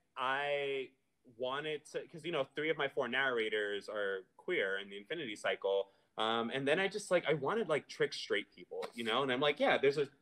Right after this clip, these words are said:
straight guy who's gonna be reading this book, like, 'Oh, yeah, that, that bird looks like Mortal Kombat. Like, cool, whatever, I'm gonna go buy it.'" And then, like,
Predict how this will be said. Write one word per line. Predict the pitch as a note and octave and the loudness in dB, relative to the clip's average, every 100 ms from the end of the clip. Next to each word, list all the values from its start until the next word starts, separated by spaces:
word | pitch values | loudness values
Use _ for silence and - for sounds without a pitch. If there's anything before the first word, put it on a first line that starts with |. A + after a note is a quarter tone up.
| _ | _
straight | - - - G3+ A#3 - | -12 -8 4 4 4 2
guy | G3+ G#3+ | 4 6
who's | G3 F3 | 4 0
gonna | D#3 | -2
be | C3+ | -2
reading | C3 E3 | -4 -2
this | D#3 | -2
book, | E3+ - | -2 0
like, | A#2 A2+ | 0 2
'Oh, | F3+ | 2
yeah, | D#3+ F#3+ D3+ | 2 2 2
that, | C#3 C#3+ - | 0 -4 -4
that | D#3+ D#3 | -4 0
bird | D#3 | 2
looks | D3+ C#3+ | 2 -2
like | C3+ B2+ | -4 -2
Mortal | D3+ C#3+ | -4 -4
Kombat. | E3 D#3+ C3+ G#2 | -6 -4 -2 -2
Like, | G#2 B2+ | -4 -6
cool, | - F3 B2+ | 0 0 2
whatever, | C#3 C#3+ | 2 0
I'm | C3+ | 0
gonna | C3+ | -4
go | |
buy | C3+ C3 | 0 0
it.'" | A#2 | 0
And | B2 | -2
then, | C3 | -2
like, | C3 | -2